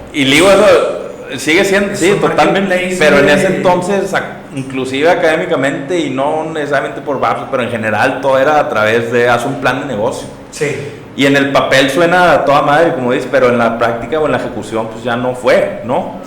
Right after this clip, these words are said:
Speaker 2: Claro.
Speaker 1: Y no necesariamente quiere decir que no hubiera podido ser, sino que no fue por la rigidez también que representa un plan de negocios. Y tienes que ser muchísimo más hábil y ágil para pivotear y mo-, y ver por dónde sí.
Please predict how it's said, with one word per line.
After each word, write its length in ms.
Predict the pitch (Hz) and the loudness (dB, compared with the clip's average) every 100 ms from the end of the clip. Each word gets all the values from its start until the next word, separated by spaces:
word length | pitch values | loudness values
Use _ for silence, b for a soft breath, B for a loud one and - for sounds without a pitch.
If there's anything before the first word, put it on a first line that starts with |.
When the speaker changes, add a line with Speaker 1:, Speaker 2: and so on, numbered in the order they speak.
| - | -12
Speaker 2:
Claro. 160 | 117 - - - | -10 -10 -12 -8
Speaker 1:
Y 60 | 127 | 0
no 120 | 147 | 2
necesariamente 480 | 190 185 175 175 175 | 4 4 2 2 0
quiere 180 | 170 175 | 2 2
decir 120 | 175 | 2
que 60 | |
no 100 | 165 | 0
hubiera 300 | 156 160 151 | 4 4 4
podido 300 | 127 131 139 | 2 2 2
ser, 200 | 127 147 | 0 0
sino 300 | 143 131 123 | -2 -2 -2
que 140 | 113 113 | -2 -2
no 180 | 117 123 | -2 -2
fue 280 | - 139 | 0 0
por 220 | 139 151 143 | 2 -2 0
la 120 | 139 | 0
rigidez 600 | 127 - 110 113 131 - | 0 -4 -2 0 0 0
también 280 | 131 123 120 | -2 -2 -2
que 80 | |
representa 560 | 135 131 117 117 110 120 | -2 -2 -4 -8 -4 -4
un 100 | 120 | -4
plan 200 | 117 117 | -4 -4
de 80 | 120 | -2
negocios. 440 | 120 110 107 104 | -2 -2 -4 -6
Y 40 | 101 | -8
tienes 240 | 104 107 | -8 -8
que 80 | 117 | -8
ser 140 | 123 | -8
muchísimo 420 | 131 127 - 107 101 | -8 -10 -12 -8 -4
más 240 | 104 104 | -4 -2
hábil 380 | 120 123 120 113 | 0 0 0 0
y 100 | 113 | 0
ágil 440 | 104 107 120 117 - | 0 -2 -6 -6 -6
para 200 | 104 92 | -6 -6
pivotear 540 | 104 95 95 101 110 | -8 -8 -6 -4 -2
y 60 | 120 | -2
mo-, 240 | 107 104 | -2 -2
y 160 | 107 101 | -4 -2
ver 260 | 101 101 | -2 -2
por 140 | 127 123 | -2 0
dónde 260 | 117 120 | 0 -2
sí. 540 | 117 143 131 139 B | -2 -2 -2 -4 B